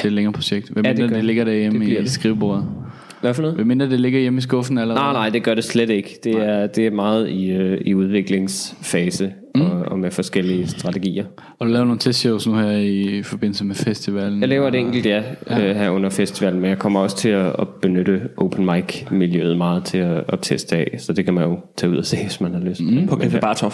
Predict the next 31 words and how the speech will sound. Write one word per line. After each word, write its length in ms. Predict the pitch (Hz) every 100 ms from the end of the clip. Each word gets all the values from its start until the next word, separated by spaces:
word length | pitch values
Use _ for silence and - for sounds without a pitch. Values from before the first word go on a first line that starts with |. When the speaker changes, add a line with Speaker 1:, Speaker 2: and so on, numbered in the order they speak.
| -
Speaker 3:
hver 160 | - 95
tirsdag 420 | - 78 - - - -
klokken 200 | 107 117
Speaker 2:
Ja, 60 |
Speaker 3:
tyve. 100 | 113
Speaker 2:
for 80 | 98
eksempel. 380 | 117 127 92 120 - 123
Speaker 1:
Ja, 40 |
det 80 | 110
er 40 |
jo 60 | 131 120
jeres 300 | 117 - -
fælles, 460 | 127 110 101 - -
øh, 260 | 101 98 - - -
open 300 | - 101 98 92
mic, 240 | 95 -
øh, 140 | - 92 -
Speaker 2:
Ja. 120 | 123 - -
Speaker 1:
bar. 100 | -
Speaker 3:
Københavns 560 | 120 117 113 110 - -
hyggeligste 460 | 110 117 110 101 - -
open 240 | - 101 87 -
mic. 180 | - - -
Speaker 1:
Ja, 140 | 131 180 104 - -
Speaker 2:
Ja. 60 | 117 139
Speaker 1:
ja, 100 | 143 127 - - -
på 180 | 113
Frederiksberg. 460 | 110 120 117 127 117 110 107
Dejligt 260 | 117 123
Speaker 2:
Ja. 40 | 127
Speaker 1:
sted. 200 | 113